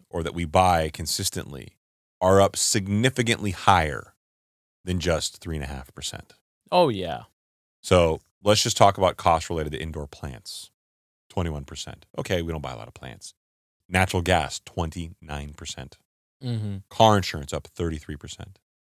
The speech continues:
Speaker 1: Major appliances, twelve percent. Curbs, curtains, twenty percent. U-,
Speaker 2: Curtains.
Speaker 1: used cars, thirty-five percent. Electricity, twenty-five percent.
Speaker 2: Yeah.
Speaker 1: Rent, twenty, twenty percent.
Speaker 2: Yeah.
Speaker 1: Water, sewage, sixteen percent. Restaurants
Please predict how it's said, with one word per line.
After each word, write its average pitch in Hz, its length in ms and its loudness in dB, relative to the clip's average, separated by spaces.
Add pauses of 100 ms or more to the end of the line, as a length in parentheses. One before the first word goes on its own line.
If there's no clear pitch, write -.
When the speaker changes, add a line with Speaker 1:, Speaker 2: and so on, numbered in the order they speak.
(480)
Speaker 1:
Major 98 320 6
appliances, 90 580 0
twelve 78 380 -6
percent. - 320 -14 (640)
Curbs, 104 640 2
curtains, - 580 0
twenty 92 240 0
percent. - 380 -8 (180)
U-, - 60 -2
Speaker 2:
Curtains. 107 480 4
Speaker 1:
used 120 220 4
cars, 92 500 6 (300)
thirty-five 95 420 4
percent. 82 240 -8
Electricity, 95 560 -2
twenty-five 87 540 0
percent. - 360 -8
Speaker 2:
Yeah. 104 120 -4
Speaker 1:
Rent, 127 300 2 (340)
twenty, 101 320 2 (200)
twenty 110 320 0
percent. 92 380 -4 (180)
Speaker 2:
Yeah. 98 200 -10 (320)
Speaker 1:
Water, 113 280 10
sewage, 120 480 2 (160)
sixteen 120 320 0
percent. 104 280 0 (100)
Restaurants 139 560 6